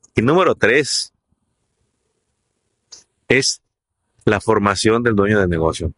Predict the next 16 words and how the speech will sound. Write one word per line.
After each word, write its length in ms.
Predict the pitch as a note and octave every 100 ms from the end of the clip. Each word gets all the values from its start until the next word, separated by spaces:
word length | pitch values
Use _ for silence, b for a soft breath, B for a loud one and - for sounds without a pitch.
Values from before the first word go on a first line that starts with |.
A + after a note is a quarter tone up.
| _
Tú 100 | -
ya 120 | B3+ C4+
eres 200 | A3 -
experto 460 | - - G3+ -
en 80 | A2
tu 140 | G2 F#2+
área, 280 | A2+ C#3
en 60 | F#2+
tu 120 | -
construcción, 580 | - F#2+ - - D#3 C#3+ _ - - _ _ _ _ _ _ _ - - _
pero 160 | - A2+
hay 60 |
cosas 340 | - C#3+ D#3+ -
que 100 | B2+
ya 120 | B2+
sabes 420 | C#3 D3 C#3 -